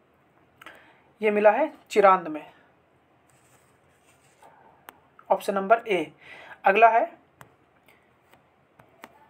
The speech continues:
अगला है Apsad inscription of Gaya district provided information regarding? तो किसके regarding information provide करता है? तो ये करता है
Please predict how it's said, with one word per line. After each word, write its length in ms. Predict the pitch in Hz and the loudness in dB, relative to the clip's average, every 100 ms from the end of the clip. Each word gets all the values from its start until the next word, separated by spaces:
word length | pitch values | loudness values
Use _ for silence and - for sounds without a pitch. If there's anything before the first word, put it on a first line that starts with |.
| _ - - - _ - _ _ _ _ _ _ _ - | _ -20 -20 -20 _ -20 _ _ _ _ _ _ _ -4
अगला 240 | 196 214 | 0 2
है 220 | 208 220 | 2 2
Apsad 340 | - 208 - 262 | 0 -2 2 0
inscription 520 | 247 208 - 226 240 | 0 -6 -8 -4 -2
of 60 | 240 | -2
Gaya 300 | 202 208 220 | 2 4 4
district 360 | 214 - 240 233 | 0 -8 -8 -2
provided 400 | 202 208 220 226 | 2 4 2 -6
information 520 | 202 202 202 208 226 | -4 -4 -4 -4 -4
regarding? 420 | 202 196 180 180 151 147 _ _ - - - | -2 0 0 0 -10 -16 _ _ -20 -20 -12
तो 100 | 180 | -10
किसके 520 | 202 190 240 226 214 | -8 -4 0 2 0
regarding 380 | 202 202 208 202 | 2 2 0 -2
information 420 | 208 202 214 208 | -4 -4 -8 -6
provide 240 | 202 202 | 0 0
करता 260 | 202 196 214 | 0 -2 0
है? 200 | 247 349 - _ - - _ _ - | 0 -4 -12 _ -20 -20 _ _ -6
तो 200 | 208 208 | -6 -6
ये 160 | 202 208 | -4 -2
करता 260 | 208 202 | 0 2
है 100 | 226 | 0